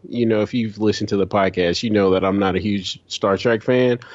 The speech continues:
But I felt like this was something that we could both get into together, and, like, I could be on the same level as him as far as this show goes.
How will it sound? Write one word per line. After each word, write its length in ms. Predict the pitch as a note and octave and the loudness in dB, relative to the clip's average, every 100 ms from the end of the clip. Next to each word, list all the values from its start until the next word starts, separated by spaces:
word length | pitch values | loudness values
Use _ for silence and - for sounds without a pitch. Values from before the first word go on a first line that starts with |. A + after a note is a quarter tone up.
| - - - | -20 -10 -2
But 360 | C3 B2 A#2+ - | 0 0 -2 -4
I 120 | C3 | -2
felt 200 | F3 D3 | 0 0
like 160 | C3 | 0
this 160 | C#3+ C3 | -2 -6
was 140 | B2 | -8
something 440 | - C3 B2+ B2 A2+ | -4 -4 -2 -2 -2
that 220 | G#2 - | -2 -2
we 160 | A#2+ A2+ | -2 -2
could 140 | G2+ | 0
both 220 | A#2 A2+ | 0 2
get 160 | A2+ A#2 | 0 0
into 260 | A2+ A2+ | 0 0
together, 640 | G#2+ G2 A2 A#2 A#2+ A#2 A2+ - _ _ | -4 0 0 2 2 2 0 -6 _ _
and, 220 | A2 G#2 | -2 0
like, 160 | G2+ G2+ | -2 -2
I 140 | A#2+ | -2
could 160 | A#2+ A#2+ | -2 0
be 100 | B2 | 2
on 140 | A#2 | 2
the 80 | A2 | 0
same 280 | - A2+ G#2+ | 0 0 2
level 340 | G#2 A2+ G#2 | 0 0 0
as 100 | G2 | -2
him 260 | B2 A#2 G#2+ | 0 0 0
as 80 | G2 | 0
far 220 | C3 A#2 | 0 2
as 160 | G#2+ A2 | 0 -4
this 280 | G#2 C3 | -4 -2
show 380 | B2 - A2+ A2+ | -2 0 2 2
goes. 600 | B2 B2+ C#3+ D#3 D#3+ - | 0 0 0 -2 -6 -12